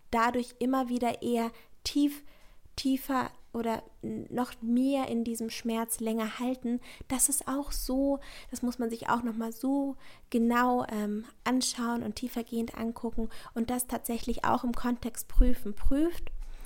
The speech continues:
alle Sitten, Bräuche aus eurem kulturellen Um-, äh, Umgebung, einfach alles,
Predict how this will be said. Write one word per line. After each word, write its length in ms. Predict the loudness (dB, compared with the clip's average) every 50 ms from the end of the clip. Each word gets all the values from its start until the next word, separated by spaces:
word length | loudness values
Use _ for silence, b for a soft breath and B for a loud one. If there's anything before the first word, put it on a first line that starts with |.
| B B B B B B B -4
alle 300 | 0 2 2 4 2 4
Sitten, 480 | 2 0 0 0 -2 -2 -2 -2 -2
Bräuche 760 | -4 2 4 4 6 6 4 2 2 0 -2 -4 -4 -4 -4
aus 120 | -4 -4
eurem 260 | -4 -2 -4 -4 -4 -2
kulturellen 680 | -2 -4 -2 -2 -6 -8 -6 -4 -4 -4 -4 -4 -6
Um-, 260 | -6 -8 -8 -8 -10 -12 -14
äh, 60 | -16 -14 -10
Umgebung, 400 | -10 -10 -10 -10 -10 -10 -10 -10 -8
einfach 320 | -8 -8 -6 -6 -10 -10 -6
alles, 380 | -4 -2 0 0 0 0 -2